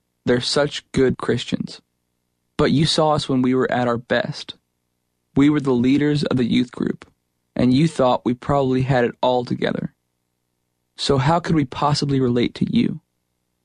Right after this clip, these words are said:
The truth is, we've both come back from the brink of spiritual death. Really. Only a short time ago, we were so done with the whole Christian thing. Whatever we looked like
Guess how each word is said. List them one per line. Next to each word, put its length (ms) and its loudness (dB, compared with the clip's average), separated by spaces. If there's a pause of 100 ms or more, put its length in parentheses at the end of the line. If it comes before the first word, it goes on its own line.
(440)
The 80 2
truth 360 2
is, 440 0 (360)
we've 280 0
both 340 0
come 240 0
back 380 -2
from 100 0
the 80 2
brink 400 0
of 140 -4
spiritual 640 -2
death. 400 -4 (880)
Really. 420 0 (880)
Only 300 2
a 80 0
short 440 0
time 200 2
ago, 500 0 (220)
we 120 4
were 180 2
so 340 2
done 240 0
with 140 -2
the 100 -2
whole 180 0
Christian 480 -4
thing. 320 -4 (800)
Whatever 460 2
we 100 2
looked 340 0
like 280 -2